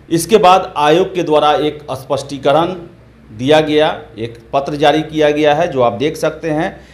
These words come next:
जिसमें यह कहा गया है कि विज्ञापन संख्या ये तृतीय सचिवालय सहायक को लेकर है।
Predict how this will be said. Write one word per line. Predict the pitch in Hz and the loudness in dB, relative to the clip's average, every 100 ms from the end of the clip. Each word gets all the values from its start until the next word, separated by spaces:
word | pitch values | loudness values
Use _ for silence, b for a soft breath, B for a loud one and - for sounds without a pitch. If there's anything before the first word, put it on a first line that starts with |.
| B - | B -12
जिसमें | 135 156 | -2 2
यह | 151 147 | 4 4
कहा | 143 185 | 4 4
गया | 151 139 | 2 2
है | 127 147 | 2 2
कि | - 170 | -2 -6
विज्ञापन | 131 127 131 165 | -4 -2 0 -2
संख्या | 160 151 147 151 | -4 -6 -2 0
ये | 147 143 | 2 0
तृतीय | 139 120 151 | -4 -6 -4
सचिवालय | 147 143 131 127 | -4 -4 0 0
सहायक | 139 139 135 147 | 0 2 2 2
को | 147 | 2
लेकर | 147 151 151 | 2 4 4
है। | 151 202 B | 4 2 B